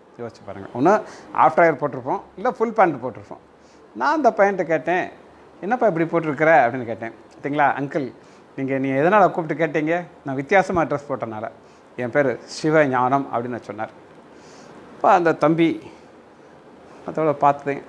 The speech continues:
ஆனா அதுக்கப்புறம் என்னாச்சு அப்படின்னு கேட்டிங்கன்னா, ஒரு ஒன்றரை மாதம் கழிச்சு அவன் பைக்ல சென்னை, மதுரைக்கு போயிருக்கான் ஒரு கல்யாணம் அட்டெண்ட் பண்றதுக்கு.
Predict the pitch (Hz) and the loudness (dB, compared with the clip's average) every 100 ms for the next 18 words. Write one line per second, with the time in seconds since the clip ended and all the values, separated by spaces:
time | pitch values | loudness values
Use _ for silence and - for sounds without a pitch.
0 | - 120 123 104 151 151 139 147 147 139 | -14 -8 -6 -6 -8 -6 -2 0 -2 -2
1 | 110 113 107 113 131 117 110 - - - | -6 -8 -10 -6 -4 -4 -6 -16 -20 -16
2 | - 123 117 196 254 185 131 139 147 117 | -8 -2 2 2 4 2 4 2 2 -4
3 | 127 - 113 - - - 117 113 104 139 | -8 -8 -12 -14 -14 -4 -2 -2 2 2
4 | 170 160 120 - - 156 170 165 120 147 | 2 -2 -4 -4 -6 -4 -4 -4 -4 -2
5 | 165 120 110 104 - - - 113 135 135 | -2 -4 -8 -10 -12 -14 -14 -6 -2 0
6 | 127 110 - 113 110 104 - | 0 -4 -8 -10 -8 -10 -12